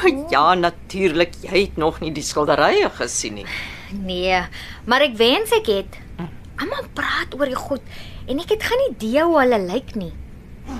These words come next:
Speaker 1: Hier so. Hier, hier,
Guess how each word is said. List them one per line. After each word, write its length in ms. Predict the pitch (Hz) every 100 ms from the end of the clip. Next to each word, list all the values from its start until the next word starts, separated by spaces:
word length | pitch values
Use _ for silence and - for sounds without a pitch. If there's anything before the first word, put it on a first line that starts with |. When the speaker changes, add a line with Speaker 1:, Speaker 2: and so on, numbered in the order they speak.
| - - - - - - - - - - - - - - -
Speaker 1:
Hier 120 | 214
so. 220 | - - - - - - - - - - - - - - - - - - 185 - - - - 175 147
Hier, 400 | 170 156 156 - - - -
hier, 420 | 165 220 226 175